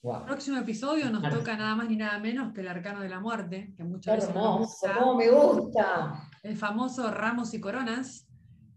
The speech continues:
Speaker 2: Pero bueno, voy a tirar algunas preguntas en las historias para que nos cuenten también.
Speaker 1: Vale,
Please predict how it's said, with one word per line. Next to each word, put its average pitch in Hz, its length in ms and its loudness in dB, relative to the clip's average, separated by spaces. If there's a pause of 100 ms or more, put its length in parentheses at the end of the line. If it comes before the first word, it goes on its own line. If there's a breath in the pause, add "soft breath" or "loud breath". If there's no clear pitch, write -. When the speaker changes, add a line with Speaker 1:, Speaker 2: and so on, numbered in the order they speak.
(160)
Speaker 2:
Pero 196 340 -4
bueno, 247 220 -2
voy 247 80 0
a 254 80 -2
tirar 233 160 0
algunas 233 240 -2
preguntas 220 420 -4
en 214 60 -4
las 196 140 -8
historias 226 540 -2
para 180 240 -8
que 180 100 -10
nos 180 200 -10
cuenten 220 460 -2
también. 185 680 -8
Speaker 1:
Vale, 147 460 -2